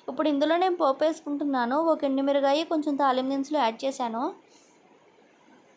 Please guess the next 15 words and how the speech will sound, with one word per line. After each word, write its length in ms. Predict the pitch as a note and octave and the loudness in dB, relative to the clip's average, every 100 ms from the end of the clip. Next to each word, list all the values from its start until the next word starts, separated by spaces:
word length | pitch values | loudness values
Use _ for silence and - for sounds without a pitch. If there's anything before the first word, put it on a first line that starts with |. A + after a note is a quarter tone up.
| _ - _ - - D4+ | _ -20 _ -20 -10 -2
నేను 120 | D4+ | 0
ముందుగానే 480 | D4+ C#4+ D4+ E4+ F4 F#4 | 0 0 0 2 2 2
ఒక 140 | F4 | 0
ఉల్లిపాయ, 500 | C#4+ C#4 C#4+ C#4 D4 F4 | 0 0 2 2 2 2
రెండు 160 | E4 C#4+ | 0 0
పచ్చిమిరకాయలు 560 | C#4+ C#4 C#4 C#4 C#4 D#4+ F4 | -2 -2 -2 0 0 0 -2
సన్నగా 340 | C4+ C4 D4 C#4 | -2 0 0 0
ముక్కలు 240 | C4+ C#4+ D4 | -2 0 2
కోసి 160 | D4 C#4 | 0 -2
పెట్టుకున్నాను. 500 | B3 - A#3 A3 C4 G#4 - - - - B3+ | -8 -6 -6 -4 -2 -4 -8 -20 -16 -2 0
అవి 140 | C#4 D#4+ | 2 2
కూడా 160 | F4 F4 | 2 2
ఇందులో 200 | C#4+ D4 C#4 | 4 4 4
యాడ్ 140 | B3+ A#3+ | 2 0
చేస్తున్నాను. 540 | D4 - C#4 B3 A3+ | -4 -4 -4 -2 -2